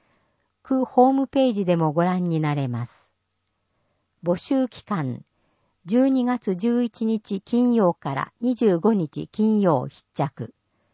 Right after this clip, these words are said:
意見の提出方法。一、氏名。二、住所。三、ご意見。区外の方は在勤在学等も記入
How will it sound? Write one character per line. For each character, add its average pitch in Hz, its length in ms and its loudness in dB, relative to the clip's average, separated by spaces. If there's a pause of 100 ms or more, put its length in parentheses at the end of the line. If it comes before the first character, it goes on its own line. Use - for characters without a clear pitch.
(720)
意 262 120 -4
見 247 280 2
の 175 140 0
提 226 300 0
出 - 260 0
方 175 240 4
法。 127 500 0 (600)
一、 202 400 -6 (180)
氏 269 240 -2
名。 151 460 0 (340)
二、 208 220 0 (280)
住 226 280 2
所。 - 320 -6 (220)
三、 220 480 -4
ご 196 160 2
意 240 100 2
見。 131 420 -4 (420)
区 262 160 -2
外 247 240 0
の 160 120 -2
方 180 320 -6
は 143 280 -4
在 226 280 -2
勤 180 320 -4
在 214 240 -2
学 214 200 -4
等 185 240 0
も 139 200 -2
記 147 220 -2
入 139 440 -2